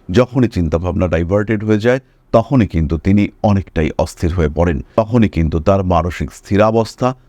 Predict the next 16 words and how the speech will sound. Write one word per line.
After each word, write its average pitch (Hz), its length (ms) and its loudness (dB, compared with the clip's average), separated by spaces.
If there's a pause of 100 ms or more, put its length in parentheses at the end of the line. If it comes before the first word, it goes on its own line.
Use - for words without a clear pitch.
(140)
অনেকাংশে 90 600 0
ডিস্টার্বড 82 500 -2
হতে 92 180 0
দেখতে 78 280 -2
পাওয়া 69 240 -4
যায়। 67 260 -2 (160)
বিশাখা 202 420 0
নক্ষত্রের 196 560 0
জাতক 110 340 2
বা 95 160 0
জাতিকা, 87 420 0 (160)
এরা 107 140 2 (160)
অর্থনৈতিকভাবে 165 880 0
সচ্ছল 92 500 -2
হলে 95 220 0
পরে 120 200 2